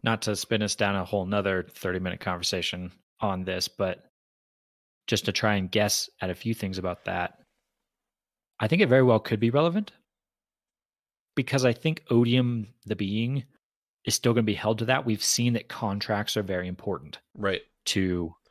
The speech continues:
Speaker 1: Odium, and I'm assuming shards in general. And breaking a contract seems to open up a weakness in that shard,
Speaker 2: Right.
Speaker 1: exposing them to others. So I, I could see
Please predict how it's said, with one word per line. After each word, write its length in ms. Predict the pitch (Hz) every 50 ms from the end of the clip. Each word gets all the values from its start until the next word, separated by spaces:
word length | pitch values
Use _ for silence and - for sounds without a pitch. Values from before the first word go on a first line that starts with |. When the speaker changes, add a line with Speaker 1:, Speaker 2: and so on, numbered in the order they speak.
| _ -
Speaker 1:
Odium, 540 | - 113 101 90 87 87 82 82 87 82 82 - _ _ _ _ _ _ _ -
and 60 | 98
I'm 100 | 90 87
assuming 460 | 90 - - 95 92 87 82 80 85 _ -
shards 420 | - - - 90 87 87 85 -
in 140 | 90 85 82
general. 500 | 87 90 85 82 80 80 80 87 - _ _ _ _ _ _ _ _ _ _ _ _ _ _ _ _ _ _ _ -
And 220 | 113 98 92 87
breaking 500 | - 98 92 117 147 180 - 143 117 107
a 60 | 101
contract 720 | - - - 107 98 95 92 - - 98 92 90 - - - -
seems 380 | - - 113 107 107 107 104 -
to 420 | - - 107 101 98 95 92 92 _ _ _ _ _ -
open 280 | 113 113 113 117 107
up 120 | 107 107 -
a 40 | 101
weakness 680 | 90 90 110 113 - - 143 151 147 - - - - - _ _ _ _ _ _ _ _ _ _ _ _ _ _ _ _ _ _ _ _ -
in 220 | 131 127 131 131
that 240 | 131 131 127 123 -
shard, 480 | - - - 135 139 139 143 143 151 - - _ _ _ _ -
Speaker 2:
Right. 200 | 101 90 90 - _ _ _ -
Speaker 1:
exposing 500 | 117 - - - 123 117 117 113 117 117
them 120 | 117 117 117
to 120 | 123 120
others. 460 | 120 113 123 127 135 135 - - - - _ _ _ _ _ _ _ _ _ _ _ _ _ _ _ _ _ _ -
So 240 | - - 127 113 107
I, 160 | - 92 104 - -
I 100 | - 190
could 140 | - - 156
see 600 | - - - - 131 131 135 131 131 131 135 120